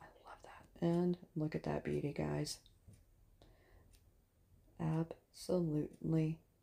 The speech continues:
beautiful. I think I need to go back and, um, with my black light so I can show you guys what glows. That's just a really pretty dish. Uh, the lid is just stunning.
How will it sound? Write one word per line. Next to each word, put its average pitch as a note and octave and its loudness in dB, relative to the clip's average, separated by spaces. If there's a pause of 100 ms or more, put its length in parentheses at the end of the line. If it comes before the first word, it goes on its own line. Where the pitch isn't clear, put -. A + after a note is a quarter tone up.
(100)
beautiful. D3+ 2 (2250)
I E3+ 4
think C#4 2
I F#3+ 10
need D#3 8
to D#3+ 6
go C3+ 10
back C#3 2 (100)
and, D#3 2 (240)
um, D3+ -6
with B3 8
my G3 6
black C#3+ 2
light D3 4
so - 0
I - 0
can D#2+ 2
show - 0
you F2 2
guys - -2
what - 0
glows. - 0 (920)
That's E3+ 4
just D3 -2
a C#3 6
really D#3 4
pretty C#3+ 0
dish. C#3+ 0 (160)
Uh, C#3+ -4
the D#3+ 2
lid D#3 2
is - -4
just - -8
stunning. - -4